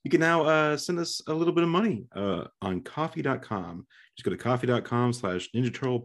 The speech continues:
Power Hour. Uh, that's K O hyphen F I dot com slash Ninja Turtle Power Hour, all one word.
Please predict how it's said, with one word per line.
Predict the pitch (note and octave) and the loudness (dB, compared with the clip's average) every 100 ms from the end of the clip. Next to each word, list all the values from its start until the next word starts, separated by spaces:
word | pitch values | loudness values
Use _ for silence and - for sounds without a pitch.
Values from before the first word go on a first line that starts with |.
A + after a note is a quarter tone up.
| - | -6
Power | C3+ C#3+ D3+ - | -4 -2 -2 -2
Hour. | D3 D#3+ G#3+ A#3 _ - _ - | -4 -2 -4 -6 _ -20 _ -10
Uh, | F2 | -8
that's | F2 - - _ - | -8 -10 -16 _ -6
K | C#3 C#3 | 0 2
O | B2 C3 B2+ B2 | 4 4 4 0
hyphen | B2 A#2+ A#2+ A#2 | -4 -2 -4 -4
F | B2 C3 - | -6 -6 -4
I | A#2+ A#2+ B2 C#3 C3 | -4 -2 -2 -4 -4
dot | A#2+ - | -6 -4
com | C#3 C#3+ F3+ _ _ _ | -6 -4 -6 _ _ _
slash | - G2 F2+ - | -8 -4 -4 -2
Ninja | G2 F2+ | -2 -2
Turtle | - F#2 | -2 -2
Power | - F#2 | 0 -2
Hour, | F2+ F2+ F2 - - | 0 0 -2 -4 2
all | E3 D#3 | 6 6
one | D3 B2+ | 6 6
word. | A#2+ A#2+ | 6 4